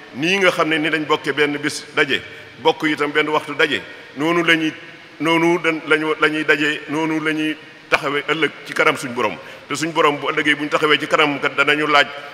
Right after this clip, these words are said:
loolee ma leen boole woon ngeen séq ko, ndax yéen a nga ci doon dox na ngeen ci war a doxe, wala doxewu leen ci ni ngeen war a doxe. Loolu itam mu doon loo xam ne lu bàyyi xel la, ba Yonent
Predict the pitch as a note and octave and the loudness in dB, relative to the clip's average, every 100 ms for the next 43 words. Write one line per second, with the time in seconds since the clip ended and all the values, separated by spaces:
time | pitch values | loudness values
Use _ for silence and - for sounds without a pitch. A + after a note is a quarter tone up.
0 | - A#2+ D#3 D3+ D#3 D#3 D#3 C#3+ D#3 D3+ | -6 2 6 6 4 2 0 2 2 4
1 | C#3+ C#3+ D3 C#3 E3 - A2+ - - - | 2 -2 -4 -2 -2 -2 -10 -12 -18 -8
2 | A#2+ - C#3+ D#3 D#3 D3 D3+ C#3+ C#3+ D3 | -2 0 2 2 2 -2 -2 -4 0 0
3 | C3 C3+ D3+ D3 D3 D3+ D3 D3 D#3 D#3+ | -2 -2 -4 -4 -4 -4 -2 -4 -4 -4
4 | C#3+ C#3+ C#3+ C#3 C#3 C#3 B2 C3 C3 B2+ | -4 -4 -4 -4 -4 -4 -6 -6 -4 -2
5 | A#2+ A2+ F2 - - - - - B2 D#3 | -4 -4 -8 -12 -18 -20 -20 -8 2 2
6 | D#3 C#3+ D3 D3 C#3+ C#3 C3 C3+ C#3 C3+ | 4 0 0 0 2 2 2 0 0 2
7 | C#3 C#3 C3+ C3+ C3+ C3+ C3+ - - - | 0 0 -2 -2 -2 -6 -6 -16 -18 -2
8 | C3+ C3 C#3+ D#3+ | -2 -2 0 0